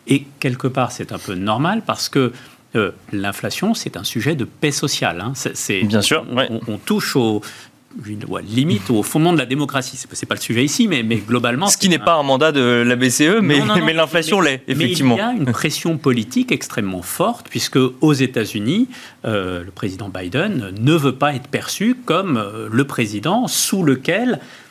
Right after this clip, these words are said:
Speaker 1: euh, les citoyens américains ont mal vécu parce que, euh, ils avaient plus de pouvoir d'achat ou quoi que ce soit. Donc, donc c'est, c'est un sujet, c'est une vraie préoccupation. Donc, premièrement, la priorité, c'est l'inflation. Et tant que cette inflation ne baisse pas,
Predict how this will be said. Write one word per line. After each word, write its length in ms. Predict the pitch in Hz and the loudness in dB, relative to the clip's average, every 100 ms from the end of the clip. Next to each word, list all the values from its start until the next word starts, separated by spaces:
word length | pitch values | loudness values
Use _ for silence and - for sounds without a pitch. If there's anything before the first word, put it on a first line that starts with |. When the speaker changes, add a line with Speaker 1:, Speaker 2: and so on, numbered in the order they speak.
| _ | _
Speaker 1:
euh, 220 | 120 110 101 | 0 0 0
les 560 | 110 113 117 131 123 | 0 2 2 2 2
citoyens 480 | 113 - - 117 120 | -2 -8 -2 0 0
américains 420 | 107 101 104 196 | -2 -6 -4 -2
ont 160 | 214 123 | 0 0
mal 360 | 110 135 156 131 | 0 2 2 0
vécu 400 | 117 113 - 233 | -2 -2 -2 -4
parce 240 | 113 - | -4 -2
que, 80 | 151 | 0
euh, 640 | 202 202 110 104 110 107 | 0 0 -2 -4 -8 -6
ils 160 | 104 104 | -6 -4
avaient 140 | 104 | -4
plus 180 | 101 - | -4 -4
de 40 | 147 | -2
pouvoir 260 | 127 101 | -2 -2
d'achat 340 | 98 95 190 220 | -2 -2 -2 -2
ou 60 | |
quoi 120 | 175 | -4
que 60 | 151 | -8
ce 80 | 151 | -8
soit. 220 | - 95 | -4 -2
Donc, 200 | 131 147 - - - - | 0 -2 -4 -16 -6 0
donc 160 | 135 | 0
c'est, 220 | - - 131 | -2 -4 0
c'est 240 | - 190 | 0 2
un 80 | 190 | 0
sujet, 260 | - 156 | 0 -2
c'est 220 | 190 - 127 | -2 -4 -2
une 100 | 107 | -2
vraie 160 | 165 | -2
préoccupation. 480 | 175 151 - 107 87 | -4 -6 -4 -4 -4
Donc, 200 | 82 101 | -8 -8
premièrement, 520 | - 196 185 190 240 - - _ - | -2 0 0 0 -2 -6 -20 _ -2
la 120 | 156 | -2
priorité, 420 | - 185 156 170 | 0 -2 -2 -4
c'est 160 | 196 143 | -2 0
l'inflation. 480 | 123 120 110 - - - | 0 -2 -6 -8 -12 0
Et 220 | 139 139 - | 0 0 -4
tant 160 | - 208 | -2 -2
que 120 | 190 | -2
cette 200 | - 160 | -4 -4
inflation 540 | 139 131 127 131 110 - - | -2 -2 -2 -2 -2 -6 -4
ne 100 | 117 | 0
baisse 200 | 117 - | 0 -2
pas, 320 | - 98 - | -2 -2 -2